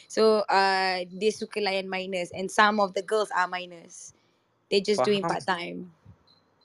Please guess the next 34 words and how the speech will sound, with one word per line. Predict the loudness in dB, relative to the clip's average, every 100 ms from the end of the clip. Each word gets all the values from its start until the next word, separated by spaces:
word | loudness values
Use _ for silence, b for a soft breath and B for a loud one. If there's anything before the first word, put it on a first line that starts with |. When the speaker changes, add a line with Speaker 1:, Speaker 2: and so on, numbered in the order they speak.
| _ _ _ _ -4
Speaker 2:
Oh, | 2 4 2
did | 0 -4 0 0 0
they | 4 8 8 6 4 2
earn | 2 0
a |
lot | 0 2 0
as | -4 -8 -2
well? | -2 -2 -8 _ _ 0
Speaker 1:
Yelah, | 2 2 2
they | 2
earn | 4 4
a |
lot. | 4
I | 4
mean, | 6 6
like, | 4
if | 2 -2
one | 0 0 0
day, | -2 -2 -4
okay, | 2 2 2 2
kalau | 2 2
macam | -2 0
budak-budak, | -2 -2 -6
budak-budak | -4 0 -2 -2 -10
kecil | -10 -16 -10
ni, | -8 -8 b b b 2
diorang | 4 6 6
liurkan | 2 -4 -6 -2 0 0 -2 -2
dalam | -2 0 -2 -2
macam | -4 -6 -2 -2 -2
jadi | -2 -4 -6
sugar | -6 -2 0
daddy | 0 0
lah. | 0